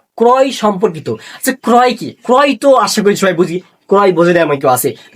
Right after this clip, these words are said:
ক্রয় আশা করি আমরা সবাই বুঝি, আমি জানি। ক্রয় মানে কি? একটা জিনিস কেনা। সাপোজ আমি এটা কলম, এই যে আমার একটা মার্কার পেন, এই মার্কার পেনটা আমি কিনছি না, ক্রয় করছি না, আমি একটা দোকান থেকে ক্রয় করছি না,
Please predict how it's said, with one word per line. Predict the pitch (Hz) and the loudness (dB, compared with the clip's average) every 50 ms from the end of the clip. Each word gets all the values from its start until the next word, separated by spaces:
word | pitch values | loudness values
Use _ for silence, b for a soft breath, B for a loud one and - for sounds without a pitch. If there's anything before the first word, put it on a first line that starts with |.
| B - | B -4
ক্রয় | - 202 240 247 | 0 0 2 2
আশা | 202 175 - 170 | 2 0 -2 -2
করি | 170 165 | -2 -2
আমরা | 156 147 | -2 -4
সবাই | - - 151 151 | -2 -2 -2 -2
বুঝি, | 139 139 131 131 | -2 -4 -2 -2
আমি | 127 135 123 | -2 -2 -2
জানি। | 113 107 151 - B B B B B _ - | -2 -2 -2 -2 B B B B B _ -4
ক্রয় | - 185 185 185 | -2 0 0 2
মানে | 190 202 190 | 0 -2 -2
কি? | - 208 185 | -4 -6 -6
একটা | - 170 160 | -6 -4 -6
জিনিস | 180 196 196 202 - - _ - | -6 -6 -6 -8 -14 -16 _ -4
কেনা। | 247 240 240 240 240 226 196 135 - - | 0 2 4 4 4 2 0 -2 -6 -8
সাপোজ | - 160 156 156 160 | -10 -10 -10 -6 -4
আমি | 160 156 156 151 | -4 -4 -2 -4
এটা | 156 156 | -6 -4
কলম, | - 151 131 113 113 | -4 -4 -4 -2 -4
এই | 120 | -4
যে | 123 123 | -4 -4
আমার | 123 131 127 | -4 -4 -4
একটা | 127 - - 208 B B B _ | -4 -4 -6 -6 B B B _
মার্কার | 147 147 151 135 123 117 | -4 -4 -2 -4 -6 -6
পেন, | - 110 139 | -6 -4 -2
এই | 180 214 | 0 0
মার্কার | 226 226 208 190 190 190 | 0 0 -2 -2 -2 -4
পেনটা | 190 196 190 185 190 | -2 -4 -2 -2 -2
আমি | 190 185 | -4 -4
কিনছি | - 185 175 170 160 170 165 | -4 -4 -4 -4 -4 -4 -4
না, | 170 170 - _ _ _ _ _ - | -4 -6 -8 _ _ _ _ _ 0
ক্রয় | 175 170 160 - | 0 2 2 0
করছি | 160 147 147 - 151 | -4 -6 -6 -6 -6
না, | 151 151 - _ _ _ _ - | -8 -8 -10 _ _ _ _ -8
আমি | 139 143 | -4 -2
একটা | 156 156 151 | -2 -2 -2
দোকান | 151 151 143 | -2 -2 -2
থেকে | 143 143 143 | -4 -2 -2
ক্রয় | 180 156 143 | -4 -4 -2
করছি | 143 156 - - 147 | -4 -6 -6 -6 -8
না, | 156 | -8